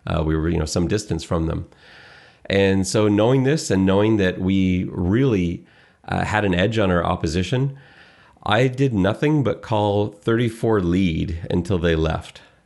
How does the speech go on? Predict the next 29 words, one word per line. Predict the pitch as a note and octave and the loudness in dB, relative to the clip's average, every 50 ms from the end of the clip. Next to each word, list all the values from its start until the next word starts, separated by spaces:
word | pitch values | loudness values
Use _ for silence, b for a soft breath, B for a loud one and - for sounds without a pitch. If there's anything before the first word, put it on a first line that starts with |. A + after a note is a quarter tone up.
| _ - - | _ -8 -4
Uh, | F#2 F2+ E2 E2+ E2 | -2 0 2 0 0
that | D#2+ G2 G#2+ - | 2 0 -2 0
was, | G#2 A2 G#2 G2+ F#2+ F2+ - - - | 0 0 0 0 0 -4 -6 -10 -8
that | - G2+ G#2 G2+ | -2 -2 0 0
was | A2 A2+ G#2 | 0 -2 0
my | A2 G#2 G2+ | 0 0 0
strategy. | G2+ - - F#2+ F2+ F2 F2 E2 C#2+ E2+ E2+ | 0 0 0 0 0 2 0 -2 -4 -2 -2
We | E2 E2+ F2 | 0 0 0
spent | F2 - G#2 F#2+ F2+ - | 0 0 0 0 0 0
an | F2+ F#2 | 0 0
entire | F2 E2+ - - A2 A2 A2 G#2+ G#2 | 0 -2 -2 -4 -2 0 2 2 0
half | F2+ E2+ G#2+ G2+ F2 E2 D#2 - - - b b b b b b - | 0 -2 -2 -2 -2 -2 -4 -8 -12 -20 b b b b b b -8
just | F2 E2 F2+ G2 G2 - - | -4 0 0 0 0 0 0
running | G2+ F2+ F2+ F2 E2+ - | 0 2 2 2 0 0
thirty-four | - F2+ F2 F2 E2 - - E2 D#2+ D#2+ | 0 0 0 0 -2 0 0 0 0 0
lead, | D2+ D2+ D2+ D2+ D#2 D#2 E2+ | 0 0 0 0 -2 -2 -2
and | E2+ E2 | -2 -2
it | E2 D#2+ | 0 -2
was | F2 | -2
the | D#2+ F#2 | 0 0
most | E2+ F2 F2+ F2 F2 D#2+ | 2 2 0 0 -2 -2
boring | F2 F#2 F#2+ G2+ G#2 | 0 0 2 2 0
football | G2+ - G2+ - - F2+ F2 E2+ - | -2 -4 -6 -4 -2 -2 -2 -2 0
ever, | D#2+ F2 F2+ G#2+ C3 C#3 C3+ B B B B B B B - | -2 -2 0 0 -2 -2 -2 B B B B B B B -2
but | F2 E2 | -2 0
we | E2+ F2 F2 | 2 2 2
were | F2 F2 F2 | 4 2 2
able | F2 F#2+ G2 F#2+ G#2 G2 | 2 2 2 2 0 -2
to | - - - G2 F2 E2+ E2+ E2 E2 - | -2 -2 0 2 2 2 2 0 -2 -8